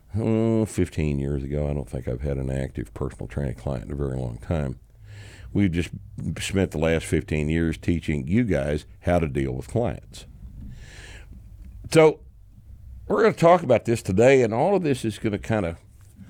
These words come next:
come flooding in 'cause I really hadn't thought about it very much. But what would I like to see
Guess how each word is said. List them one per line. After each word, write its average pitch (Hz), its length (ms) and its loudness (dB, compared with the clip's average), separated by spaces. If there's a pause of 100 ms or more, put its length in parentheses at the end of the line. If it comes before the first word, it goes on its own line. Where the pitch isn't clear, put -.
(380)
come 104 260 2
flooding 101 600 4
in 110 200 4
'cause 85 140 0
I 87 60 2
really 123 300 2
hadn't 80 200 0
thought 139 260 0
about 69 240 -4
it 62 80 -10
very 71 280 0
much. 67 280 -2
But 80 160 -2
what 135 200 2
would 147 120 2
I 123 140 6
like 90 300 0
to 95 100 -2
see 71 560 -2